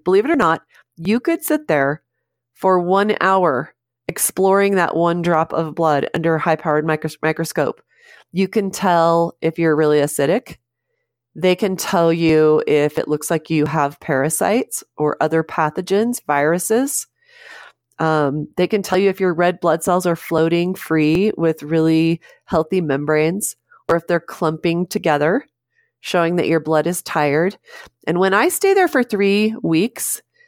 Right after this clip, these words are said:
uh, you have to stay there for three weeks for them to do one at the beginning and one at the end. The difference in my live blood analysis. And you can't fake this.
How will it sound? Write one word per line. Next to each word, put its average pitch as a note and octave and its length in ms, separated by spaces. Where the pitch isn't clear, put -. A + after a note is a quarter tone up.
uh, E3+ 220
you F3 60
have B3+ 100
to - 60
stay E4+ 100
there D#4 100
for A#3+ 120
three A3+ 160
weeks G3 200
for F#3+ 80
them F3 200
to E3+ 100
do F3 180
one E3+ 220
at D#3+ 120
the F3+ 60
beginning D#3+ 480
and E3 80
one D#3 140
at D#3 120
the D#3 140
end. D3 380
The F3+ 260
difference - 1000
in F3+ 300
my F#3 220
live E3+ 360
blood E3 200
analysis. D#3 440
And D#3+ 80
you A#3+ 120
can't E4 300
fake A#3 260
this. - 400